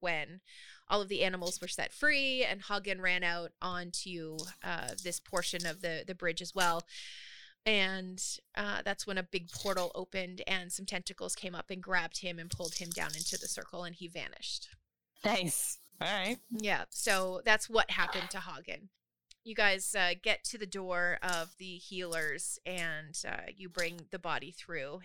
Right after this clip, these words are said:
Speaker 1: and, uh, Flynn Zhu asks if she can stay to help, um, and offers, you know, the services of Diffidentia to anything that you guys may need in Paxodium, which is interesting because as much as you guys have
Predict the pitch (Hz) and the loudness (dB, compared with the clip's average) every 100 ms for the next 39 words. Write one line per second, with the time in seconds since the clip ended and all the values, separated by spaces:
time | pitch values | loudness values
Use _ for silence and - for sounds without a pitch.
0 | - 175 170 151 170 - 175 160 - - | -8 -6 -4 -6 -8 -4 -4 -2 -4 -6
1 | - - - 214 202 190 196 208 147 180 | -10 -8 2 2 4 0 2 6 6 6
2 | - - 196 180 - - 180 - 165 165 | 2 -2 -2 -2 -4 -6 -6 -2 0 0
3 | 175 170 - 117 214 - _ - - - | -2 -4 -2 -2 -2 -8 _ -20 -20 -20
4 | - - - - 180 90 85 139 - 196 | -20 -12 -8 -4 -2 -2 -4 -6 -2 2
5 | 175 185 185 170 - - 202 185 175 185 | 2 0 0 0 0 -2 -2 -4 -2 -2
6 | 196 170 180 170 156 - 180 165 185 - | -2 -2 -2 0 0 0 0 0 -6 -6
7 | 175 160 170 180 165 - 175 165 175 175 | -4 -4 0 0 0 0 -4 -2 -4 -6
8 | 175 165 170 170 165 175 170 165 170 - | -8 -6 -4 -2 -2 -4 -4 -6 -8 -8
9 | 165 - - - 151 156 147 185 - - | -8 -2 -2 -2 -6 -6 -10 -14 -16 -16
10 | - 285 349 415 359 - - 113 127 233 | -4 -2 0 0 0 0 2 0 -2 -8
11 | - 226 226 226 240 285 - - - 226 | 0 0 2 0 4 2 2 0 4 4
12 | 202 196 190 - 220 214 190 185 - 202 | 4 4 0 -4 -2 6 6 6 0 0
13 | 196 | -2